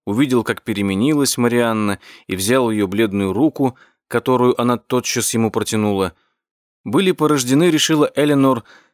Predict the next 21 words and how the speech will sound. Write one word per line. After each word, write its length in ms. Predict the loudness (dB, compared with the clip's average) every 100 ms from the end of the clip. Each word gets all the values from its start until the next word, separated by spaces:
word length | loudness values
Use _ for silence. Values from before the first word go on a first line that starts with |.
| _ -2
не 120 | 2
только 320 | 2 2 0
его 180 | 2 2
любовью 460 | 2 2 2 0
к 80 | 0
ее 120 | 0
сестре 540 | 0 -2 -2 0 0 0
или 220 | -2 -4
сознанием, 760 | -4 -4 -2 -2 -2 -2 -4 -6 _ -10
что 180 | -2
любовь 400 | 0 0 -2 -4 -4
эта 240 | -4 -2
известна 440 | -2 -4 -6 -6
другим. 500 | -4 -4 -2 -4 -4 -14 _ _ _ _ _ _
Меланхолический 880 | -2 2 2 0 -2 0 -2 -4 -4
взгляд, 440 | -6 -2 0 0 -2
который 340 | -4 -2 -2
он 220 | 0 -2 -2
устремил 520 | -6 -2 0 2 2
на 120 | 2
больную, 560 | 0 0 2 2 2